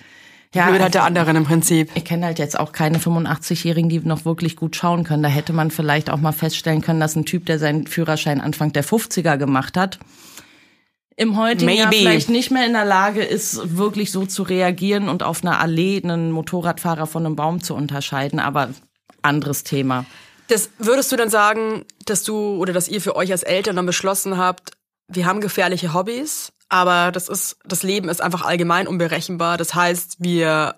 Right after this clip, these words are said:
Speaker 2: haben einfach jetzt keinen Bock, das irgendwie einzuschränken, nur aus dem, aus der Angst heraus, es könnte einfach was passieren. Also würdest du einfach sagen, nach wie vor, leb dein Leben irgendwie, oder ich möchte mein Leben so leben, wie ich das, worauf ich Bock hab.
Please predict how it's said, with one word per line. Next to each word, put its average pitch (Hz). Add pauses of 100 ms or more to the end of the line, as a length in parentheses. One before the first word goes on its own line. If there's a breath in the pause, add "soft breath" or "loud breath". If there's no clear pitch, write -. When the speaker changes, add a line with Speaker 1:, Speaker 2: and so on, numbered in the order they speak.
(120)
Speaker 2:
haben 170
einfach 165
jetzt 160
keinen 165
Bock, 160
das -
irgendwie 170
einzuschränken, 165
nur 170
aus 165
dem, 165
aus 160
der -
Angst 165
heraus, 156
es 156
könnte 165
einfach 156
was 143
passieren. 143
Also 175
würdest 190
du -
einfach 170
sagen, 175
nach 175
wie 175
vor, 165 (680 loud breath)
leb 196
dein 180
Leben 190
irgendwie, 170
oder 170
ich 165
möchte 180
mein 180
Leben 196
so 180
leben, 180
wie 165
ich 170
das, 165
worauf 165
ich -
Bock 269
hab. -